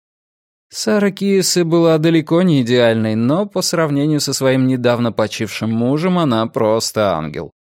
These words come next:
Как же она сглупила, когда завела ребенка от этого идиота. Ей было стыдно тогда и все еще стыдно сейчас.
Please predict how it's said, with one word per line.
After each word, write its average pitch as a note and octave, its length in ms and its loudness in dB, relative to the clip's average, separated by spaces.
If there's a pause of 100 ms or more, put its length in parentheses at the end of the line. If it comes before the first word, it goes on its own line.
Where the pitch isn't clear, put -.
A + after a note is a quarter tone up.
(720)
Как G3+ 240 -4
же G3+ 160 2
она F#3+ 240 2
сглупила, D#3 1000 2
когда G#2+ 320 -2
завела A2+ 480 0
ребенка A#2 720 0
от D#2+ 120 -10
этого G2+ 400 -4
идиота. F2+ 800 -6 (360)
Ей - 200 -6
было F3+ 240 0
стыдно F3+ 500 -2
тогда D3 640 0
и F#2+ 180 -2
все A#2 220 -4
еще A#2+ 260 -4
стыдно C3 360 -2
сейчас. - 640 -6